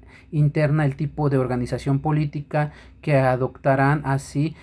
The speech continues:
con las me-, con los mecanismos para elegir a sus gobernantes. Estos espacios sociales son conocidos como municipios indígenas. Ok, bueno, eh, <clears throat> espérenme un tanto.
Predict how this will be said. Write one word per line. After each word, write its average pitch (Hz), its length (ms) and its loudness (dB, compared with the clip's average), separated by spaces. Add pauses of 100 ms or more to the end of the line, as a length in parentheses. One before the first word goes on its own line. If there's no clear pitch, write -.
(160)
con 156 220 -2
las 143 180 2
me-, 139 300 2
con 135 840 0
los 131 220 0
mecanismos 139 580 0
para 131 200 0
elegir 123 360 0
a 131 60 2
sus 135 180 -6
gobernantes. 131 720 0
Estos 147 300 -2
espacios 147 440 -2
sociales 147 440 2
son 151 260 0 (240)
conocidos 147 640 0
como 156 600 0
municipios 143 1080 0
indígenas. 147 1200 -4 (360)
Ok, 139 180 0 (100)
bueno, 165 320 0 (360)
eh, 147 640 2
<clears throat> 147 460 0 (2250)
espérenme 147 380 2
un - 60 -10
tanto. - 280 -12